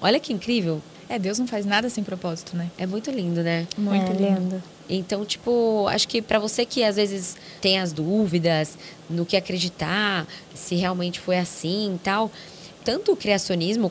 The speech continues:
Speaker 1: como o evolucionismo, os dois são baseados em uma coisa,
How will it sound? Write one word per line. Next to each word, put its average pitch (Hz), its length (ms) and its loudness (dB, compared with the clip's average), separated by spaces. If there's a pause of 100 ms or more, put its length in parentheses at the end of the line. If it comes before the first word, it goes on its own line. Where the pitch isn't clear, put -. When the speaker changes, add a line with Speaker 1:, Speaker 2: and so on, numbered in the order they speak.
Speaker 1:
como 220 220 6
o - 20 8
evolucionismo, 185 840 0
os 208 120 0
dois 262 260 4
são 403 260 2
baseados 208 480 2
em 208 80 -4
uma 302 160 2
coisa, 165 500 2